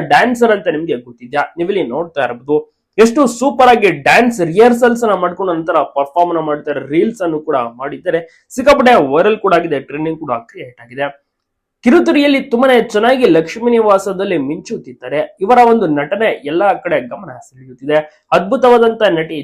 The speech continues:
ಚಂದನ ಅವರು ಇದಕ್ಕೂ ಮುನ್ನ ಬೇರೆ ಬೇರೆ ಧಾರಾವಾಹಿಗಳಲ್ಲೂ ಕೂಡ ನಟಿಸಿ ಹೆಸರುವಾಸಿಯಾದಂತವರು, ಜೊತೆಗೆ Bigg Boss ನಲ್ಲಿಯೂ ಸಹ ಕಾಣಿಸ್ಕೊಂಡಿದ್ರು. ಜೊತೆಗೆ ಅದ್ಭುತವಾದಂತ ಸಿಂಗರ್ ಕೂಡ ಹೌದು, ಸಿಕ್ಕಾಪಟ್ಟೆ ಸೂಪರ್ ಆಗಿ ಹಾಡನ್ನ ಹೇಳ್ತಾರೆ. ಜೊತೆಗೆ ಈಗ ಸಿನಿಮಾ ಅವಕಾಶಗಳು ಕೂಡ ಸಿಕ್ಕಿದೆ. ಇವರ ಒಂದು ಡ್ಯಾನ್ಸ್ ವಿಡಿಯೋನ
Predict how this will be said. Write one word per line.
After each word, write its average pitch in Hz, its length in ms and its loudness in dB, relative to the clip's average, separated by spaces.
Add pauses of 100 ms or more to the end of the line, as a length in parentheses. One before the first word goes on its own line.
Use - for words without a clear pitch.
(100)
ಚಂದನ 147 340 -8
ಅವರು 156 160 -2
ಇದಕ್ಕೂ - 220 -10
ಮುನ್ನ 226 160 0 (100)
ಬೇರೆ 190 240 2
ಬೇರೆ 185 140 -2 (200)
ಧಾರಾವಾಹಿಗಳಲ್ಲೂ 196 760 0 (100)
ಕೂಡ 185 80 -2 (140)
ನಟಿಸಿ 196 320 -14
ಹೆಸರುವಾಸಿಯಾದಂತವರು, 160 1000 -6
ಜೊತೆಗೆ - 180 -6 (160)
Bigg 160 200 -6
Boss 214 220 2
ನಲ್ಲಿಯೂ 180 300 0
ಸಹ 156 80 -2 (160)
ಕಾಣಿಸ್ಕೊಂಡಿದ್ರು. 147 640 -4 (360)
ಜೊತೆಗೆ 247 280 2 (120)
ಅದ್ಭುತವಾದಂತ 233 640 2 (220)
ಸಿಂಗರ್ 175 380 0
ಕೂಡ 185 80 0
ಹೌದು, 135 300 0 (100)
ಸಿಕ್ಕಾಪಟ್ಟೆ 220 340 2 (140)
ಸೂಪರ್ 247 340 -2
ಆಗಿ - 180 -6
ಹಾಡನ್ನ 147 320 -8
ಹೇಳ್ತಾರೆ. 135 320 -6 (120)
ಜೊತೆಗೆ 233 260 -4
ಈಗ 233 80 2 (200)
ಸಿನಿಮಾ 226 300 2
ಅವಕಾಶಗಳು 196 520 -4 (100)
ಕೂಡ 185 80 0 (220)
ಸಿಕ್ಕಿದೆ. 156 340 -10 (400)
ಇವರ 285 160 4 (120)
ಒಂದು 269 140 4 (140)
ಡ್ಯಾನ್ಸ್ 233 400 2
ವಿಡಿಯೋನ 240 300 2